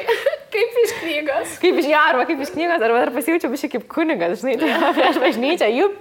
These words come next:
Speaker 2: preach. Tai va, nu gerai, vaikai.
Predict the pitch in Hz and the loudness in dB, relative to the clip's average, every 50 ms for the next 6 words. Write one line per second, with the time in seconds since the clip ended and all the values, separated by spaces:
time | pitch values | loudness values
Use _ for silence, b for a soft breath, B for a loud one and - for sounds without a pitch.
0 | - - 285 240 320 392 349 - 180 - - - - 220 - - 453 494 - - | -10 -6 -2 2 2 2 2 0 -2 -8 -12 -14 -14 -14 -8 -6 -6 -6 -4 -4
1 | B 330 466 B B B 320 320 311 B B B B B B - 262 247 226 - | B -2 -2 B B B -8 -8 -10 B B B B B B -2 0 2 2 2
2 | - 226 294 349 - 349 330 285 240 202 208 - - 180 | 0 0 0 0 0 0 0 0 -2 -2 -2 -2 -2 -2